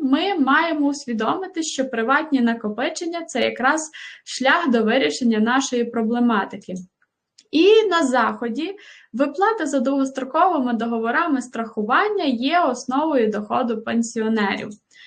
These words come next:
Відповідно, якщо ми накопичуватимемо десять відсотків від кожної заробленої суми, а для когось це двадцять гривень, для когось п'ятдесят, для когось сімдесят,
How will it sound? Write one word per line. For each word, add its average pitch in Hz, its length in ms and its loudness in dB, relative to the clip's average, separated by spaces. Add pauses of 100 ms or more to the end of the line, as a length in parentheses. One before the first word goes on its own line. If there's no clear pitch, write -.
(220)
Відповідно, 339 640 2
якщо 320 480 0
ми 311 60 4
накопичуватимемо 247 1160 2
десять 247 540 2
відсотків 294 640 0
від 233 200 -2
кожної 254 540 0
заробленої 233 720 2
суми, 208 420 -2 (440)
а 269 120 2
для 294 220 4
когось 277 520 4
це 214 160 0
двадцять 294 520 0
гривень, 277 400 2
для 233 140 0
когось 294 380 2
п'ятдесят, 254 720 0
для 233 120 -2
когось 262 340 0
сімдесят, 226 920 0